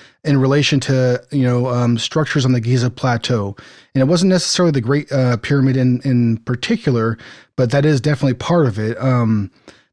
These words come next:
the main thing I wanted to talk about is this, is this, the Sphinx. And, um, in particular, I wanted to talk about Robert Schoch's, uh, erosion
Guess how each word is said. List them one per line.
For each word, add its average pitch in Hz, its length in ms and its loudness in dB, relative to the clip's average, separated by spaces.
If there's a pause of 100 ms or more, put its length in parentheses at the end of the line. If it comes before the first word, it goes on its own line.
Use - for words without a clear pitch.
the 139 160 2
main 185 300 4
thing 160 160 0
I 139 40 2
wanted 135 280 0
to - 40 -4
talk 143 140 0
about 131 200 0
is 110 300 -4 (100)
this, 139 220 0
is 123 100 2
this, 120 180 -4 (120)
the 131 140 -2
Sphinx. - 580 -4 (100)
And, 131 160 2
um, 113 420 0 (400)
in 147 140 0
particular, 127 680 0
I 127 80 -2
wanted 123 300 -2
to - 60 -4
talk 143 180 -2
about 127 200 0
Robert 127 360 0
Schoch's, 139 540 -2
uh, 123 280 -2
erosion 120 720 2